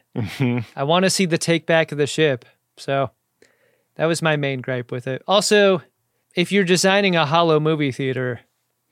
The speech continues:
Speaker 2: it's not gonna be this era. I'm sorry. Like, this is,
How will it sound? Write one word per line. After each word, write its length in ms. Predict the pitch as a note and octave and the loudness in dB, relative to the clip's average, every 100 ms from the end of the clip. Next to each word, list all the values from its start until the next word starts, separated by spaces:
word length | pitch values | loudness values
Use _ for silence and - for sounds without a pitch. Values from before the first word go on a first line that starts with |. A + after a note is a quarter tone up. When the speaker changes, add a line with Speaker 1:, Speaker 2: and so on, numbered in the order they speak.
| _ _ _ | _ _ _
Speaker 2:
it's 100 | - | 0
not 180 | F#3+ F#3+ | 0 2
gonna 180 | F#3+ | 2
be 140 | E3 F3 | 4 2
this 200 | D#3 D#3 | 2 2
era. 420 | C#3+ C3+ A#2+ A2 _ _ _ D3 | 0 0 -4 -8 _ _ _ -8
I'm 100 | D3+ | 0
sorry. 380 | E3+ D#3 C3 A#2+ | 2 4 2 0
Like, 200 | C#3 C#3 | 0 2
this 160 | F3 E3+ | 2 2
is, 260 | E3+ C#3+ | 2 2